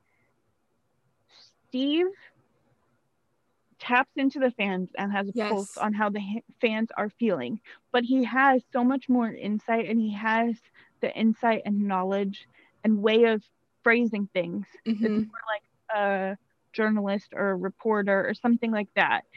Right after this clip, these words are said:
Speaker 1: So it's that middle ground of he can
Speaker 2: Yeah.
Speaker 1: really have some cool insights and phrase things awesomely, but then also he can tap into, like, that fan emotion.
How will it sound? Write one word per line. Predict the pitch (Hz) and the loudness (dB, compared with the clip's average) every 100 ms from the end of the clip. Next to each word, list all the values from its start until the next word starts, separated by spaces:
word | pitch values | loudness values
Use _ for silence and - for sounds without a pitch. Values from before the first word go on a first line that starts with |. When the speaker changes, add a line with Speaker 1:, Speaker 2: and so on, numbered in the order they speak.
| - _ - | -20 _ 2
Speaker 1:
So | 247 | 4
it's | 240 - | 4 4
that | 240 208 | 2 6
middle | 220 240 247 254 | 6 6 6 4
ground | 226 190 208 202 - | 4 0 0 0 -6
of | 185 - | -8 -10
he | 226 226 | -6 0
can | 277 254 | 6 6
Speaker 2:
Yeah. | 214 240 | 6 4
Speaker 1:
really | 240 247 262 240 - | 4 4 2 -2 -4
have | - 220 - | -2 -2 0
some | 208 | -6
cool | - - 240 226 | -6 -2 2 2
insights | 226 214 220 202 202 - | 2 0 2 0 0 -6
and | 196 - | -10 -4
phrase | 226 214 220 | -2 0 -2
things | 202 214 202 | -4 -4 -2
awesomely, | - 190 202 214 202 190 185 196 _ - _ _ _ _ - | 2 2 0 -6 -4 -4 -4 -6 _ -20 _ _ _ _ -4
but | 214 | 0
then | 269 220 214 | 4 2 2
also | - 214 202 214 208 - _ | 0 0 0 -4 -4 -10 _
he | _ 233 247 | _ 0 0
can | 247 214 | 0 -2
tap | - 214 202 - | 0 0 0 0
into, | 202 196 - 180 | 0 0 -2 -4
like, | 180 170 | -4 -4
that | - - _ - | -6 -8 _ -10
fan | 98 82 | -8 -6
emotion. | 113 - - - - - - | -8 -10 -14 -16 -18 -18 -18